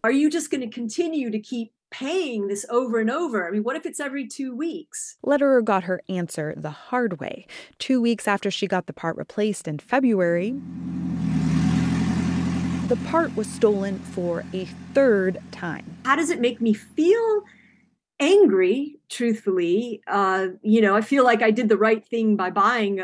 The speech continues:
Speaker 1: a hybrid in the first <laughs> place. And now it's sought after for its precious metals. And, you know, and the fact that, that I'm in a situation and others are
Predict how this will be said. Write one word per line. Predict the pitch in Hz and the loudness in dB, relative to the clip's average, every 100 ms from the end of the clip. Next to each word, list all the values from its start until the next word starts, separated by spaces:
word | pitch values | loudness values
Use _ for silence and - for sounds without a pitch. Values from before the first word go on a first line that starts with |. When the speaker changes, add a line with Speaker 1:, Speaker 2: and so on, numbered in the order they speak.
| - | -8
Speaker 1:
a | 113 190 | -8 -6
hybrid | 196 180 175 185 | 0 0 4 2
in | 180 | 2
the | 175 | -2
first | 208 214 214 | 2 2 2
<laughs> | |
place. | 220 185 214 302 294 - - - _ - 508 - | 0 0 6 6 6 2 -2 -2 _ 2 2 4
And | 285 254 | 0 2
now | 262 254 | 4 4
it's | 226 - | 0 -2
sought | 226 214 | 0 4
after | 208 208 208 196 | 4 2 2 0
for | 190 | -2
its | 175 - | -8 -4
precious | 208 208 139 208 | -2 -2 -4 -2
metals. | 220 185 202 214 - - - - _ _ - | -2 0 -2 -4 -12 -20 -20 -20 _ _ -6
And, | 254 247 254 254 254 254 254 233 240 _ _ _ 196 | -2 0 0 0 0 -2 -4 -4 -8 _ _ _ -14
you | - 285 | -2 2
know, | 277 269 262 | 4 4 2
and | 262 | 0
the | |
fact | 262 311 359 - | 2 2 2 0
that, | 262 226 | -2 0
that | 240 240 | 0 0
I'm | 247 | 0
in | 254 | -2
a | |
situation | 220 - 262 - 247 226 226 233 - 214 208 202 202 | -4 -4 -6 -6 0 4 4 2 -2 0 0 0 0
and | 202 202 | 2 2
others | 240 302 262 196 | 2 2 0 0
are | 185 185 | 0 0